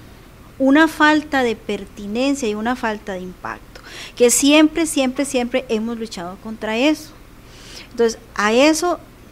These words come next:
desde mi humilde punto de vista, que me toca lidiar todos los días con las comunidades, ¿cómo podríamos hacer para ser más inclusivos en esa área? Porque estaba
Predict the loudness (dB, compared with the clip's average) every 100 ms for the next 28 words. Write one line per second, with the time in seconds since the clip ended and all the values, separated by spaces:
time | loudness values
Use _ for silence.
0 | -16 -2 2 2 0 -4 0 4 6 4
1 | 4 6 6 6 2 2 0 -4 -10 -12
2 | -10 -6 -4 -2 -2 0 -2 -2 0 0
3 | 0 -4 -6 -8 -8 -12 -12 -12 -14 -12
4 | -8 -6 -4 -6 -14 -20 -20 -20 -20 -20
5 | -20 -20 -20 -20 0 8 8 8 6 4
6 | 2 2 0 2 2 0 -6 -8 -8 -4
7 | -2 -2 -2 -2 -4 -2 -4 0 4 6
8 | 6 4 0 -6 -6 -10 -10 -4 2 2
9 | 2 -4 -12 -12 -10 -10 -10 -10 -14 -16
10 | -16 -16 -10 -2 0 0 4 6 8 6